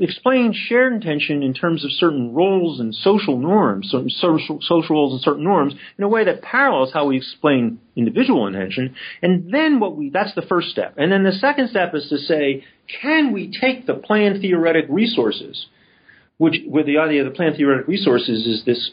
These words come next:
all these, these planning structures of the individual agents, and use them to construct something that functions in a way, uh, that, that we've just described as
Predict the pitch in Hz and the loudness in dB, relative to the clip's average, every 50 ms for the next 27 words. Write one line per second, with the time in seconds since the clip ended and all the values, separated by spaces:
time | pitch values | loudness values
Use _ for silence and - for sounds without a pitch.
0 | _ - 170 190 185 165 147 139 143 - - _ _ - 127 123 123 - - - | _ -2 0 0 2 2 0 0 -2 -6 -12 _ _ -2 -2 -2 -2 -2 -4 -2
1 | 208 214 214 202 175 - - - - 156 143 - - 123 107 123 110 104 120 123 | 0 2 2 2 2 0 -4 -2 0 0 0 0 -2 -2 0 0 0 2 2 2
2 | 120 117 113 175 247 247 214 160 113 104 104 101 101 - - - 160 - - - | 2 0 0 0 0 0 2 0 0 2 0 0 -2 -4 -8 -10 -8 -10 -10 -10
3 | - _ _ _ _ _ _ - - - - - - - - _ _ - 175 190 | -12 _ _ _ _ _ _ -20 -20 -18 -18 -16 -18 -18 -20 _ _ -2 0 2
4 | 185 180 180 175 160 165 214 262 285 277 269 254 - 190 185 185 180 170 175 - | 2 2 0 0 -2 -2 2 4 4 4 2 0 -2 -2 0 0 0 -2 -2 0
5 | 170 165 165 - 170 156 147 147 - - - - - 202 262 302 302 - - - | 0 0 0 0 0 0 0 0 0 -2 -2 -6 -4 0 2 2 2 2 -2 -6
6 | - - - - - _ _ _ _ _ _ _ _ - - 170 156 139 139 131 | -10 -14 -14 -14 -16 _ _ _ _ _ _ _ _ -8 -4 -2 -2 0 0 0
7 | 110 101 117 135 175 196 - - - _ _ _ - 170 170 170 170 - _ _ | -2 -2 -2 -2 -4 -4 -6 -10 -14 _ _ _ -2 -2 -2 -2 -4 -12 _ _
8 | _ _ _ _ _ - 254 294 285 277 - - 151 131 143 143 - - - _ | _ _ _ _ _ -2 0 0 0 0 -2 -4 -4 -4 -2 -4 -4 -8 -10 _
9 | - 151 156 147 135 135 - - _ - 117 135 160 202 226 220 202 165 139 131 | 0 2 2 2 2 0 -4 -8 _ -8 -6 -2 2 2 2 4 2 0 0 -2
10 | 135 151 147 - _ _ _ _ _ _ _ _ _ - - 151 143 143 135 131 | -4 -8 -10 -14 _ _ _ _ _ _ _ _ _ -4 0 2 2 2 2 -2
11 | - - - 151 151 147 151 - - _ _ _ _ _ _ - 151 156 160 151 | -8 -10 -4 -2 -2 -2 -2 -6 -12 _ _ _ _ _ _ -2 0 2 2 2
12 | - - 208 196 180 190 - - - - - - 196 185 180 180 170 151 147 | 2 2 0 -2 -2 -2 -6 -8 -10 -8 -4 0 2 2 4 2 0 -2 -6